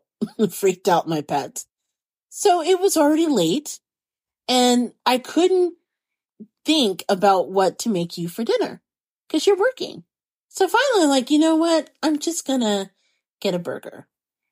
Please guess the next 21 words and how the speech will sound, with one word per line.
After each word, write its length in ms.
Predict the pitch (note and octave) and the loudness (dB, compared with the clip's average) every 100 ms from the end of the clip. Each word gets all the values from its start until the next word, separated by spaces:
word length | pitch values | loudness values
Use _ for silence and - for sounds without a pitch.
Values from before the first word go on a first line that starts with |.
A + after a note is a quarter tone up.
| _ | _
And 180 | G3 G#3+ | 2 4
I 140 | A3+ A#3+ | 4 4
was 160 | A#3+ | 0
going 300 | - C4+ C#4+ | 0 2 2
through 180 | C4+ A#3 | 0 2
all 160 | A3 G3+ | 4 4
the 120 | F#3+ | 0
burgers 580 | F3 - A3+ A3 G3 F#3 | -4 0 0 2 0 -2
and 140 | E3 | -4
fries 380 | A#3 A3 A3+ F#3+ | 0 2 0 -2
on 140 | E3+ | -4
DoorDash 560 | G#3 B3 A#3+ A3 A3 - | -2 0 2 0 0 -6
and 120 | G#3 | -8
stuff. 420 | - G#3+ G#3 - _ _ _ _ _ _ G#3 | -2 0 0 -4 _ _ _ _ _ _ 0
And 300 | A3+ G#3+ G3 | 2 0 0
I 140 | G#3+ | -2
felt 340 | A3 - B3+ A3 | -2 2 2 2
really 260 | G#3+ F#3+ | 0 0
bad 280 | F3+ G3 F#3 | 2 2 2
anyway, 520 | G3 G#3+ G#3 G3+ G3+ F#3+ | 2 2 2 2 2 -2
'cause 420 | - E3+ E3 | -4 -4 -4